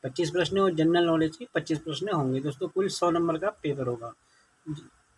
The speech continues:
जीडी का। और दूसरी post दोस्तों mechanical entry के लिए English के दस question,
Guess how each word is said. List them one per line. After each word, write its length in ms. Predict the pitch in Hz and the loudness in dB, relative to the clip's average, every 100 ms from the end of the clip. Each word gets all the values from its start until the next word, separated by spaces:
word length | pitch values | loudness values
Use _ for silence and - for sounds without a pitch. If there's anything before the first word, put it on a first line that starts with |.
| - | -12
जीडी 360 | 143 151 151 135 | 2 4 6 4
का। 180 | 117 - _ _ _ _ _ _ _ _ _ _ _ _ _ _ _ _ _ _ _ _ _ _ _ _ _ _ _ _ - | 0 -10 _ _ _ _ _ _ _ _ _ _ _ _ _ _ _ _ _ _ _ _ _ _ _ _ _ _ _ _ -8
और 220 | 135 131 | -4 -2
दूसरी 280 | 127 147 190 | 0 2 2
post 280 | 185 185 165 | 4 2 4
दोस्तों 360 | 180 165 202 - 156 151 | 0 2 0 0 -2 2
mechanical 500 | 156 165 175 170 185 | 4 4 2 4 4
entry 300 | 170 160 170 | 2 2 0
के 140 | 165 | 0
लिए 200 | 170 185 - _ _ _ _ _ _ _ _ _ _ _ _ _ - | 0 -4 -8 _ _ _ _ _ _ _ _ _ _ _ _ _ 0
English 320 | 160 175 180 | 4 6 6
के 180 | - 190 156 151 _ _ 160 139 | 4 2 2 -4 _ _ -14 -2
दस 240 | 156 151 | -2 -2
question, 500 | - 165 - 190 202 | -2 -2 0 -2 -4